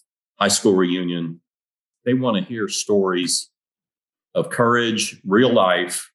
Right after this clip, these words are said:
that there is evil in the world, but there's somebody who's gonna come when that evil happens and protect the sheep. And if anybody should not be,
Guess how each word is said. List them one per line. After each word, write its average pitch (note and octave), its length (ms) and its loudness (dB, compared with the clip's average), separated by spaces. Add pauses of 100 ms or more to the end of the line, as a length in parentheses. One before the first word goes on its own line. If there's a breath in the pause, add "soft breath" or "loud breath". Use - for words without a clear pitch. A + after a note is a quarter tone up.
(300)
that G2 160 0
there G#2 160 4
is C3+ 200 4
evil A2+ 300 0
in G#2+ 80 0
the G#2 60 -2
world, F2+ 400 -4
but F2 100 -8
there's E2+ 200 -4
somebody G2+ 380 2
who's F2 220 -4
gonna E2 220 -2
come C#2+ 420 -2 (640)
when F#2 180 2
that F2 140 2
evil D#2 280 0
happens - 720 -8 (320 soft breath)
and C#3 260 2
protect A#2 680 -2 (100)
the F2+ 80 -6
sheep. D#2 400 -2 (800 loud breath)
And G#2+ 140 2
if G#2+ 280 0
anybody B2+ 600 2
should G#2 480 -2
not A#2+ 560 0
be, G#2 420 -2